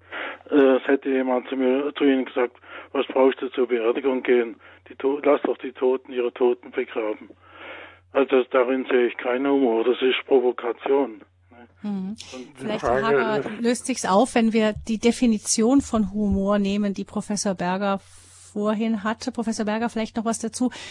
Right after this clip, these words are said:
Speaker 2: Warum ist, warum bezeichnen diese, Sie diese Art von Provokation auch als eine, ein Zeichen für den Humor Jesu?
Speaker 3: Ich denke, dass, ähm, zum Humor Jesu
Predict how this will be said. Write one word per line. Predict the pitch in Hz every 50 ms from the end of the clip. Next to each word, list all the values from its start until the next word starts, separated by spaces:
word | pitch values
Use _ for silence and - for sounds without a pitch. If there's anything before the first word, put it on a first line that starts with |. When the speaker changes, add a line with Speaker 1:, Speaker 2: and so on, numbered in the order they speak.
| - - -
Speaker 2:
Warum | 202 196 214 254 269 -
ist, | - 262 - - 202
warum | 214 226 247 269 262
bezeichnen | 247 233 - - 214 233 262 - - 269 233
diese, | - 240 262 240 233 226 -
Sie | - 190 233 226
diese | 240 262 240 247 220 -
Art | 190 190 226 226
von | - - - 226 220 214 - - - - - - _ _
Provokation | - - 233 220 214 233 226 - 214 208 - - - - 214 214 226 247 262 240 - -
auch | 202 202 240 247 - -
als | - 202 202 214 - - - -
eine, | - 233 208 208 214 214 214 208 208 208 202 -
ein | - 208 202 190
Zeichen | - 214 220 214 - 233
für | 226 - 233
den | 220 220 196
Humor | 220 220 202 196 185 175 160
Jesu? | 165 - 165 160 160 160 - 156 156 175 _ _ _ - - - 67 - - - - - - - _ - _ _ _ _ _ _ _ _ _ -
Speaker 3:
Ich | 151 127 -
denke, | 131 127 123 127 147 127
dass, | 127 127 120 - - - 127 -
ähm, | 147 135 120 120 120 113 110 113 113 110 104 98 - - - - - - - _ _ _ _ _ _ _ _ _ _ _ _ _ _ _ _ _ - - _ _ _ _ _ _ _ _ _ _ _ _ _ _ - -
zum | - 135 123 104
Humor | 104 113 120 110 107 104 98 98
Jesu | 98 87 87 87 87 87 85 - 127 113 113 - -